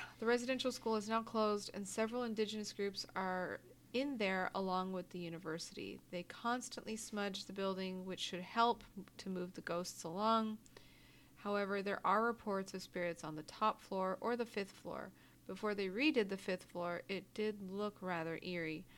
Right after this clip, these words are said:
The ceilings were slanted and low, and the hall and the classrooms were small and stuffy. The classrooms are still stuffy now, despite the renovation. People have reported that they have seen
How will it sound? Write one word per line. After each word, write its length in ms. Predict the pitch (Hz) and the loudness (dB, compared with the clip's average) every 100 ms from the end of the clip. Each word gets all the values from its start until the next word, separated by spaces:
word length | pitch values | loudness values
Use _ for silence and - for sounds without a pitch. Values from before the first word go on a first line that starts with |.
| - - - - | -20 -20 -20 -10
The 80 | 196 | -6
ceilings 460 | - 220 233 226 | -2 0 -2 -2
were 80 | 262 | -4
slanted 500 | 254 220 202 196 214 | -2 0 0 0 -2
and 180 | 226 220 | -2 0
low, 480 | 185 175 175 175 170 | 2 2 2 0 -2
and 140 | 190 180 | -2 -2
the 40 | |
hall 340 | 180 202 196 202 | -2 0 0 0
and 100 | 180 | -2
the 40 | |
classrooms 600 | - 202 190 190 175 180 | -4 -2 0 -2 -8 -6
were 120 | 180 | -4
small 380 | 175 - 175 160 | -4 -4 -2 -2
and 120 | 160 | -2
stuffy. 560 | 165 - 170 - 156 180 - - - - - | -4 -2 -2 -2 -8 -10 -16 -20 -20 -14 -10
The 60 | |
classrooms 600 | 190 202 190 190 196 185 | -2 4 4 2 -4 -4
are 80 | 175 | -4
still 360 | 180 - 277 277 | -6 0 0 0
stuffy 440 | - 208 202 185 | 2 0 0 -2
now, 380 | 180 185 165 165 | 0 2 2 0
despite 420 | 180 - 180 170 | -2 -4 -2 -2
the 80 | 170 | -2
renovation. 680 | 160 156 151 160 - 151 170 - - - - | -4 -4 -4 -6 -8 -12 -16 -20 -20 -16 -6
People 260 | 214 220 | 0 4
have 160 | 226 220 | 6 4
reported 420 | 214 208 185 180 | 2 0 0 0
that 160 | 160 - | -2 0
they 120 | 190 | 0
have 180 | 196 196 | 0 -2
seen 520 | - 202 196 190 | -4 -4 -2 -2